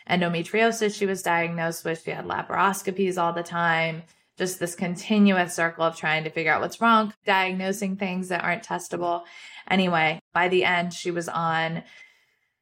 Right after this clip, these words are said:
Oxycontin just around the clock, morphine for breakthrough pain, something to go to bed, something, a shot for when she got migraines, just a constant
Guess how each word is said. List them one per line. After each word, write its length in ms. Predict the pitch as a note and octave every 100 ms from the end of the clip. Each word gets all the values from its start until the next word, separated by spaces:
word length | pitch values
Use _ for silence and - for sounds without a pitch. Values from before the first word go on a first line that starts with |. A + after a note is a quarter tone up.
| _ _ _ - - G3 - - -
Oxycontin 1040 | F#3+ F#3+ - F#3+ F#3 D#3 E3+ F3 D#3+ -
just 260 | F3 E3+ -
around 400 | - F3+ F3 F3+
the 80 | E3+
clock, 520 | E3+ D#3+ D#3 D3+ - G3+ _ _ _ F#3
morphine 560 | F#3 F3+ F3 F#3+ F3
for 140 | E3+ E3+
breakthrough 480 | E3+ E3+ E3+ - D#3+
pain, 640 | - E3+ E3 D#3+ D#3 -
something 380 | - F#3+ F3+ E3+
to 40 |
go 120 | E3
to 80 | D#3+
bed, 320 | E3 D#3+ D#3+
something, 440 | - D#3+ E3+ E3 E3 -
a 100 | E3+ E3
shot 600 | - G3 F#3 F3+ - -
for 380 | F3 E3 E3 E3+
when 280 | F3+ E3 E3
she 160 | - E3+
got 220 | D#3+ G3
migraines, 840 | F#3 F#3+ G3 G3 F3+ F3 F3 E3+ -
just 200 | F#3 -
a 80 |
constant 720 | F#3 E3+ E3 E3 - D#3+ D#3